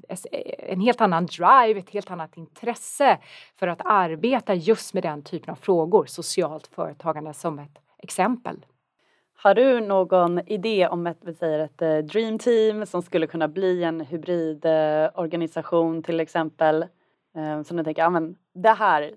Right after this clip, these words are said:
Speaker 2: tillsammans, eller om den här utvecklar sig så här.
Speaker 1: Jag,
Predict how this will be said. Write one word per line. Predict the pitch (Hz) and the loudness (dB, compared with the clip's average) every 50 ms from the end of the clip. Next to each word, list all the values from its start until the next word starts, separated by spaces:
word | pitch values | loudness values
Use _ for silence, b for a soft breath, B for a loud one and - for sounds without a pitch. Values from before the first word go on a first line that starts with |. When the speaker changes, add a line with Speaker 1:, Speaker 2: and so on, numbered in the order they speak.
| _ | _
Speaker 2:
tillsammans, | _ - 196 180 - 196 185 180 170 165 156 147 147 151 151 - | _ -12 -12 -4 -2 -2 -2 -2 0 0 0 0 0 -2 -6 -6
eller | 165 156 160 156 | -6 -4 -2 0
om | 165 | 0
den | 170 165 170 | 0 0 2
här | 170 165 | 2 2
utvecklar | - 180 170 160 - 170 165 - 156 147 | 2 2 0 0 0 0 0 2 0 0
sig | 147 - 160 151 | 0 0 -6 -8
så | 147 - 151 | -6 -4 0
här. | 151 147 143 143 - 180 180 _ _ _ _ _ _ b b b b _ _ | 0 2 0 0 -2 -4 -8 _ _ _ _ _ _ b b b b _ _
Speaker 1:
Jag, | - 190 214 | -4 -4 -4